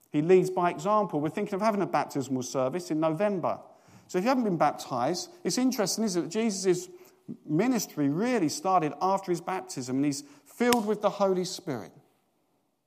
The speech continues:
That's why we're a Baptist church. We believe in this because Jesus did it. He taught us to do it. The apostles did it. They taught us to do it. The early church did it, and they taught us to do it, so we do it. It's biblical.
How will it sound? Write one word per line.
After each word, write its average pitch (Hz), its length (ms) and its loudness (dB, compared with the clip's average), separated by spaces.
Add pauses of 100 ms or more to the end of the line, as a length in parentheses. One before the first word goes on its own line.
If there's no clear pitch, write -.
(120)
That's - 120 -16
why 226 120 4
we're 226 100 4
a 202 40 2
Baptist 220 560 -4
church. 226 440 -2
We 160 80 0
believe 214 480 0
in 151 100 0
this 104 160 -8
because 160 320 2
Jesus 208 460 -2
did 180 260 2
it. - 220 -6 (300)
He 147 100 2
taught 233 380 0
us 175 100 -2
to 170 100 -4
do 185 200 4
it. 254 180 0
The 160 80 -2
apostles 185 520 0
did 185 200 0
it. 269 120 -4
They 139 160 0
taught 165 320 -2
us 147 120 -8
to 143 80 -8
do 139 180 -2
it. 262 200 -4 (840)
The 156 120 4
early 214 220 4
church 240 440 -2
did 175 180 2
it, 269 120 0
and 165 80 -2
they 139 80 -2
taught 170 260 2
us 165 120 -6
to 156 100 -4
do 208 160 -2
it, - 100 -2
so - 120 -6
we 226 100 -2
do 277 200 0
it. 220 80 2
It's 139 140 -6
biblical. 262 640 -6